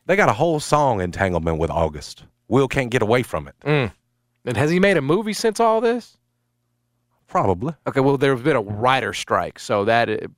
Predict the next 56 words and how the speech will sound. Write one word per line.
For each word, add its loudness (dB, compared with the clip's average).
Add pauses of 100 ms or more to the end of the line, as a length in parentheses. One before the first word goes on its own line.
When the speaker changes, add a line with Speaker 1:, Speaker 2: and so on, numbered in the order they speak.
(140)
Speaker 2:
probably 2
Speaker 1:
Yeah. -6
Speaker 2:
coincides. -2
But 0
that's, 2
that's 0
over 2
now. -12 (480)
Speaker 1:
I -20
think -8
there's 0
another 2
Bad 2
Boys 0
or -12
something -8
on -6
the -10
way. -6
So -20
Speaker 2:
Oh, 4
Speaker 1:
I, 2
Speaker 2:
really? 2
We're 0
Speaker 1:
I 2
Speaker 2:
getting 0
Speaker 1:
don't -6
Speaker 2:
number 0
Speaker 1:
know. -6
Speaker 2:
four? 0 (1120)
Speaker 1:
I, -18
I -14 (260)
didn't -6
they? -2
We -6
just -2
did, 0 (880)
did -6
three 0
or 4
four. -2 (180)
Which -10
one 0
we 2
Speaker 2:
I 0
Speaker 1:
just 2
Speaker 2:
think, -6
Speaker 1:
did? 2
Speaker 2:
I 2
think -2
we 4
just 2
Speaker 1:
Three. 2
Speaker 2:
did 0
three, 0
yeah. 0